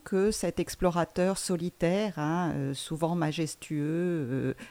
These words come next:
en haillons sur les photographies que présente l'exposition et qui ont été faites beaucoup par des grands photographes de l'époque,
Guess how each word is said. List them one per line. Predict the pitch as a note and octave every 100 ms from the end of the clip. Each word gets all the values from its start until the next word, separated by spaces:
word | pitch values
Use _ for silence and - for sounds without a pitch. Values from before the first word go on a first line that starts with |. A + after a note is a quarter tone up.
| -
en | E3+ E3
haillons | E3 E3 D#3+ E3+ F#3
sur | F3 - D3
les | C#3 C3
photographies | - D#3+ E3 D3 D3+ - - F3 F3 F3
que | - C#3+ C#3
présente | - C3+ C3+ C#3+ D3+ -
l'exposition | C3+ B2+ - D3 C3 C#3 - D3 D#3
et | D3+
qui | -
ont | C3
été | B2+ C#3+
faites | B2+ - D3
beaucoup | C3 B2+ - D3+
par | D3 C3+
des | C3+
grands | C3+ E3
photographes | E3 D#3 D#3 C#3+ D#3 D#3
de | -
l'époque, | C#3 C#3 E3+ G#3 B3